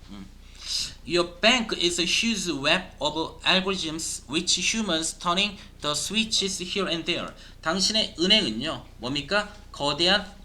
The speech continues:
알고리즘의 망입니다. 거대 망입니다. 자, 그 다음에 요거 별표 치세요. 이 문장, 이 부분 전체. 뭐예요? With 명사 아이엔지,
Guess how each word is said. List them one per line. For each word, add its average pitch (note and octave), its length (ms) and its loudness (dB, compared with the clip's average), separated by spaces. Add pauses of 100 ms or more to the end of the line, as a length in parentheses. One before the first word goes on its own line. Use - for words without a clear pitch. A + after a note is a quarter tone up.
알고리즘의 F3 1040 4 (140)
망입니다. A2+ 760 0
거대 D#3 300 2
망입니다. G2+ 540 -4 (480)
자, - 100 -2
그 - 80 -4
다음에 F#3+ 160 4
요거 D#3 160 -2
별표 D#3 240 0
치세요. C#3 300 -2
이 - 20 -2
문장, A#2+ 320 -6
이 A#2 80 -6
부분 B2+ 280 -4
전체. F3 600 -2 (340)
뭐예요? A#2+ 400 0 (460)
With D3+ 640 0 (1600)
명사 A#2 840 2
아이엔지, G#2+ 680 -4